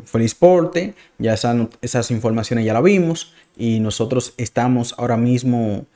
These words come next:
esperando que, eh, ahora sí digan qué más ha logrado pasar en la provincia de La Vega, eh, donde se llevó a cabo est-, estos allanamientos,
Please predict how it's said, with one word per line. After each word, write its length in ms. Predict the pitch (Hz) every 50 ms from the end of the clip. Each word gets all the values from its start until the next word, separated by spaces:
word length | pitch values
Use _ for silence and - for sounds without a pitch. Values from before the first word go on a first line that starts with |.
| _ _ _ _ -
esperando 840 | 107 110 - - 123 123 127 131 139 147 143 139 127 127 123 117 -
que, 420 | 180 185 185 185 190 - - - _ _ _ _ _ -
eh, 600 | 127 117 110 107 104 101 101 98 95 92 82 - -
ahora 240 | - 110 117 120 113
sí 160 | - 127 123
digan 680 | 127 131 127 127 123 120 117 113 110 107 101 92 - - - - - _ _ _ _ _ _ _ _ _ _ _ _ _ _ _ _ _ _
qué 140 | - 139 139
más 420 | 139 139 139 139 131 - - - -
ha 400 | 135 156 180 214 247 220 - _ _ _ _ _ _ _ _ _ -
logrado 640 | 127 123 120 117 127 131 135 135 131 131 127 127
pasar 600 | - 117 - - 135 131 127 131 131 131 - - _ _ _ -
en 200 | 147 156 160 151
la 160 | 147 143 143
provincia 520 | 147 120 117 127 135 147 135 139 143 131 123
de 80 | 117
La 120 | 107 104 104
Vega, 460 | 127 147 156 156 147 156 165 185 185 - _ _ _ _ _ _ -
eh, 420 | 104 107 107 104 101 101 101 98
donde 760 | 98 113 113 113 113 110 107 113 113 113 110 107 104 104 - -
se 180 | - - 123 107
llevó 260 | 107 110 110 117 117
a 80 | 113
cabo 500 | - 123 120 120 120 117 123 127 127 - - _ _ _ - -
est-, 320 | - 117 107 - - _ _ _ _
estos 440 | - 127 - - 139 131 - - - -
allanamientos, 960 | 120 117 117 113 113 113 123 160 202 208 165 110 - - 73 - - -